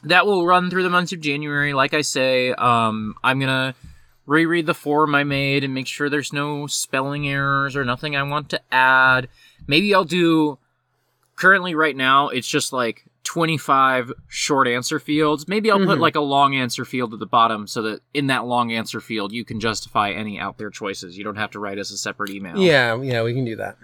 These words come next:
Speaker 1: Yeah, so,
Speaker 2: We can have, like,
Speaker 1: um,
Speaker 2: an optional additional context or whatever.
Speaker 1: Yeah, yeah. So, um, I might, I'm gonna touch that up, and I will make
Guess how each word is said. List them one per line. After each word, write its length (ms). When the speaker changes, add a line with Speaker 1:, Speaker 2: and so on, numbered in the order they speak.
Speaker 1:
Yeah, 340
so, 380
Speaker 2:
We 80
can 80
have, 120
like, 180
Speaker 1:
um, 60
Speaker 2:
an 20
optional 680
additional 480
context 680
or 80
whatever. 380
Speaker 1:
Yeah, 440
yeah. 380
So, 500
um, 400
I 120
might, 240
I'm 80
gonna 120
touch 280
that 160
up, 200
and 160
I 60
will 140
make 360